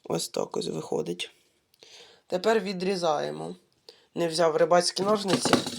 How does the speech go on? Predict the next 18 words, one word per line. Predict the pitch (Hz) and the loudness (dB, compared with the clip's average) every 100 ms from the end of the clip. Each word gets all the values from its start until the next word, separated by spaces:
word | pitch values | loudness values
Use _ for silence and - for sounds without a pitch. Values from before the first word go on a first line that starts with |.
| - _ | -14 _
Ножиком | 165 170 175 180 175 | 0 0 2 2 2
буде | 180 180 | 4 4
не-, | 185 202 - - | 4 0 -2 0
незручно. | 214 202 202 190 - 185 180 - - - _ - _ | 0 2 0 -2 -2 0 0 -2 -14 -20 _ -20 _
Шнура | - - 220 220 233 269 277 269 - - - - | -4 2 8 10 10 8 6 -4 -12 -20 -20 -12
желательно | - 196 208 233 208 196 | -4 4 6 6 4 2
відрізати | 175 175 185 185 214 214 | 2 0 2 2 2 4
не | 190 | 2
прямо | 202 185 185 156 | 4 4 6 6
біля | 156 165 | 4 6
крючка, | 165 170 180 - 240 | 6 4 0 6 6
тому | 247 185 190 202 | 6 2 2 2
що | - 190 180 180 - - - _ | 2 4 2 0 -14 -18 -20 _
шнур, | - 208 208 208 - | 0 6 6 4 2
е, | 170 170 | 4 4
слизький | 175 190 - 254 277 | 2 2 4 6 6
в | 214 | 6
основному, | 170 - 160 160 156 | 2 2 0 2 0